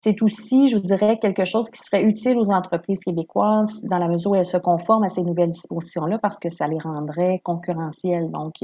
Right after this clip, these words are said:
quand, quand les citoyens, les clients, les consommateurs sont rassurés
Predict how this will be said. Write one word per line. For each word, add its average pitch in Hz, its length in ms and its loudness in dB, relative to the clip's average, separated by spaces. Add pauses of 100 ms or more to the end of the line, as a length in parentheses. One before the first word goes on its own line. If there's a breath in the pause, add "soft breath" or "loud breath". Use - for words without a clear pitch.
(140)
quand, 208 320 0 (680 soft breath)
quand 220 260 6
les 185 340 4
citoyens, 190 880 2
les 170 200 2
clients, 180 380 -2
les 180 120 -2
consommateurs 175 680 -4
sont 180 160 -2
rassurés 180 640 -4